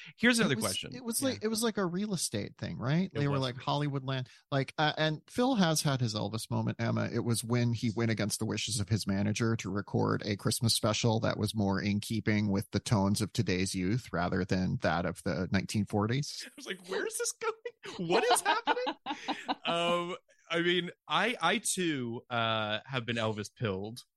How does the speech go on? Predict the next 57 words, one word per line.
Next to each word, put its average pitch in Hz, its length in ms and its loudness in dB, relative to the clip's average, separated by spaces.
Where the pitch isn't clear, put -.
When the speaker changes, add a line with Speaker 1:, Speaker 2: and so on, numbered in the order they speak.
Speaker 1:
Uh, 113 320 2
it's 135 220 0
interesting 185 400 -2
'cause 131 160 -4
the 135 100 -2
first 170 240 -4
time 180 120 -2
I 160 40 0
saw 143 220 2
Elvis 117 320 0
in 113 80 -2
the 104 80 -2
theater, 104 400 0
I 107 80 -4
didn't 104 300 -6
love 95 200 -4
it. 156 160 -2
And 110 180 2
then, 110 380 2
um, 101 560 0
Baz 110 260 2
Luhrmann 107 280 2
said 104 200 2
that 104 100 0
he 107 120 -2
was 101 160 -2
inspired 98 340 0
by 95 120 0
Amadeus, 95 580 -2
and 104 60 -6
I - 20 -2
was 92 100 -4
like, 95 180 -4
"Oh, 113 100 -2
now 90 220 -2
I - 60 -8
get - 180 -12
it. - 380 -12
I, 127 280 2
I 127 60 4
get 113 240 2
that, 107 140 0
that 110 120 0
Tom 98 200 2
Hanks 95 200 -2
is 92 100 -8
Salieri." - 560 -12
I - 40 -2
was 113 80 0
like, 123 160 0
"Now 123 260 2
it 104 80 -2
makes 95 220 -8
sense - 200 -10
to - 120 -18
me, - 80 -12
actually." - 340 -12